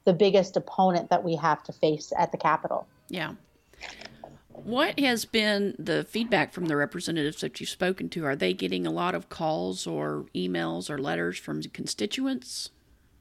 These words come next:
Speaker 1: Uh, they certainly are. People around Texas have been contacting their legislators, uh, really nonstop since the last legislative session. And that's the kind of consistent momentum it takes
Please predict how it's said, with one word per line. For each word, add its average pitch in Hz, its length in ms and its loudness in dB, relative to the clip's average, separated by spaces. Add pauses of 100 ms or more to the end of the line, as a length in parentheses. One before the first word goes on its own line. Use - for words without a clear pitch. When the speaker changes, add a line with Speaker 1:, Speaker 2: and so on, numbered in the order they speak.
(500)
Speaker 1:
Uh, 220 80 8
they 214 220 6
certainly 214 480 4
are. 156 220 6
People 247 400 4
around 190 420 4
Texas 190 560 0
have 165 160 2
been 165 180 2
contacting 185 600 2
their 160 100 2
legislators, 165 800 4 (320)
uh, 170 100 8
really 202 560 6
nonstop 180 720 4
since 175 180 -6
the - 80 -4
last 170 360 0
legislative 165 640 0
session. 156 540 -2
And 175 180 4
that's 185 220 4
the 226 120 2
kind 190 480 2
of 156 220 4
consistent - 640 -2
momentum 170 500 2
it - 140 0
takes 190 440 4